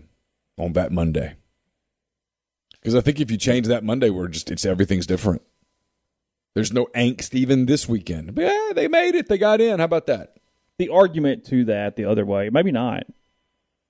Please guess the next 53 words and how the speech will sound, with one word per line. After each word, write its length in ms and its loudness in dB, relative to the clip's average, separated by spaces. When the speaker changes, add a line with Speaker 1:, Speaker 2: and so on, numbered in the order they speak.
Speaker 2:
Would 160 2
people 260 0
still 220 0
be 160 0
as 120 -2
pissed 360 -2
had 160 -4
they 100 2
gone 360 0
three 160 0
or 40 2
four 220 -2
times 380 0
in 80 2
the 80 -4
first 340 -2
part 160 4
of 60 -2
the 100 -4
tenure? 300 2
Are 100 4
we 100 4
in 40 -6
the 80 -4
same 300 -2
place 340 2
had 140 -6
they 100 2
gone 300 0
in 180 -2
five 400 2
and 180 2
Speaker 1:
No. 60 -2
Speaker 2:
nine? 480 0
Speaker 1:
No, 260 4
you, 220 -4
you'd 200 0
have 200 2
people 220 -2
bitching, 400 -2
but 120 -2
they 120 0
wouldn't 320 0
have 180 -2
the 140 0
argument 500 -2
they 120 0
have, 200 -2
'cause 140 -10
their 160 4
argument 400 2
is 100 -6
Omaha, 460 -4